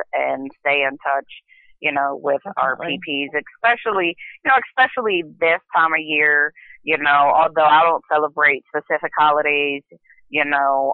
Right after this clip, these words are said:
Speaker 1: um, and I may not know the, you know, uh, perspectives of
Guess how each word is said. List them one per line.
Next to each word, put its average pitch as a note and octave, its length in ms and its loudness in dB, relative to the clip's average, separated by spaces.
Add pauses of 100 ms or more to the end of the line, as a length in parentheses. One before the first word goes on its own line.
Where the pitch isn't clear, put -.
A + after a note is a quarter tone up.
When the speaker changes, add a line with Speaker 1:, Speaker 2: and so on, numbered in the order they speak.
(120)
Speaker 1:
um, C#3 360 2 (120)
and C#3+ 380 -4
I C#3+ 500 2
may D3+ 340 -4
not D3 320 0
know D3 720 -2
the, D3 440 -8 (360)
you E3 120 -2
know, C#3+ 540 -2
uh, D3 200 2 (100)
perspectives D3 680 -4
of C#3+ 100 -4